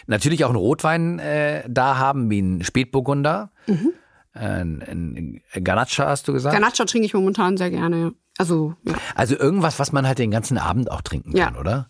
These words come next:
Speaker 2: Mhm.
Speaker 1: Äh, aber auch, äh, irgendwas, was Gerichte begleitet, also jetzt die Ente begleitet, den
Speaker 2: Ja.
Speaker 1: Braten begleitet.
Speaker 2: Ich glaube, man muss immer so ein bisschen zweigleisig denken. Was kann man solo trinken und was lässt sich aber auch ganz gut matchen?
Speaker 1: Ja.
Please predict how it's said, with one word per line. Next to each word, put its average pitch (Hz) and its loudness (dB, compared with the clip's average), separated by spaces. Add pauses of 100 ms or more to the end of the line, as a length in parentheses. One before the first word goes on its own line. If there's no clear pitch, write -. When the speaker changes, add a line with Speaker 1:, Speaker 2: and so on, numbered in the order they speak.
Speaker 2:
Mhm. 214 2 (120)
Speaker 1:
Äh, 104 2
aber 107 2
auch, 123 0 (120)
äh, - -10 (680)
irgendwas, 123 2
was - 0
Gerichte 113 2
begleitet, 78 0
also 80 0
jetzt 73 -2
die 90 0
Ente 98 0
begleitet, 80 -2 (300)
den - -2
Speaker 2:
Ja. 165 2
Speaker 1:
Braten 175 0
begleitet. 73 0
Speaker 2:
Ich - -4
glaube, 190 4
man 202 2
muss 220 0
immer 220 4
so 196 4
ein 202 2
bisschen 196 -6
zweigleisig 170 0
denken. 165 0
Was 170 -2
kann 185 2
man 185 4
solo 202 2
trinken 214 0
und 185 4
was 180 -2
lässt 185 -2
sich 190 0
aber 170 2
auch 160 -2
ganz 165 -2
gut 170 -4
matchen? 156 0 (220)
Speaker 1:
Ja. 87 0